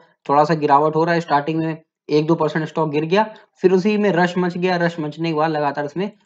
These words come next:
गिरावट होने लगी। क्योंकि आपको पता है मार्केट में कभी भी अगर आप देखेंगे, पैनिक जो होते हैं लोग जल्दी होते हैं, स्टॉक यहाँ धीरे धीरे करके ऊपर जाता है, लेकिन गिरता बहुत तेजी से है, क्योंकि वहां पर देखा हल्का सा कि सेलिंग है,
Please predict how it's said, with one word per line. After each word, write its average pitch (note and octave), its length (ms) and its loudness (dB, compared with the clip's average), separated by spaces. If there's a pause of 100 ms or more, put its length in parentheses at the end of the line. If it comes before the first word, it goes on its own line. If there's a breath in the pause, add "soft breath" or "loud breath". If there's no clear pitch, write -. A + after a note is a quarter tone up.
(120)
गिरावट C3+ 360 4
होने A#2+ 180 -4
लगी। A2+ 240 -4
क्योंकि G3 400 -4 (200 soft breath)
आपको E3+ 180 2
पता G3 180 0
है F#3+ 60 0 (300)
मार्केट D3 420 -4
में G3 140 -2 (200)
कभी E3 240 4
भी F#3+ 140 -2
अगर E3 220 0
आप E3 100 4
देखेंगे, D#3+ 460 -4 (420 loud breath)
पैनिक F#3+ 420 4
जो F3+ 100 0
होते F3 220 0
हैं F#3+ 80 2
लोग F#3 140 0
जल्दी D3 280 0
होते A2+ 260 -4
हैं, G2+ 140 -10 (240)
स्टॉक E3+ 240 0
यहाँ E3+ 200 2
धीरे D#3 180 -2
धीरे D#3 160 -4
करके D#3+ 240 -6
ऊपर D3 180 -4
जाता C3+ 260 -2
है, G3 160 -2 (200 loud breath)
लेकिन F3+ 240 0
गिरता D#3+ 260 0
बहुत D#3 220 2
तेजी A#2+ 240 -2
से A2+ 140 -8
है, G#2+ 80 -10 (360)
क्योंकि D#3 160 -2
वहां F3 260 4
पर F#3+ 200 2 (480)
देखा E3 280 6
हल्का E3 320 4
सा F3 180 2
कि D#3 300 -4
सेलिंग F3+ 360 2
है, E3+ 260 0